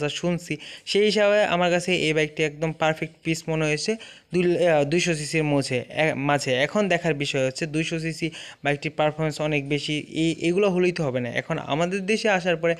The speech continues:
এই বাইকটা প্রাইস কেমন হচ্ছে তার উপরে অনেকটা ডিপেন্ড করবে এই বাইকটা আমাদের জন্য কেমন হবে।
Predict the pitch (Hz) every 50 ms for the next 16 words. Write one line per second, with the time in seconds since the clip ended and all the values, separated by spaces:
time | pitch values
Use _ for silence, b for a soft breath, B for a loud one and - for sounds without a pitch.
0 | B B B B B B - 185 190 190 190 185 - 196 - - - 156 160 170
1 | 160 - - 202 196 202 190 170 143 151 147 - - _ - - - 160 156 156
2 | B B B B B B - 175 180 196 196 190 - 214 214 180 160 170 180 185
3 | 180 214 196 180 202 - 185 175 165 - 160 151 170 185 - 175 170 165 165 165
4 | 160 165 - 147 131 151 170 180 175 156 156 143 147 147 156 156 147 - - 147
5 | 143 139 127 117 117 107 - 113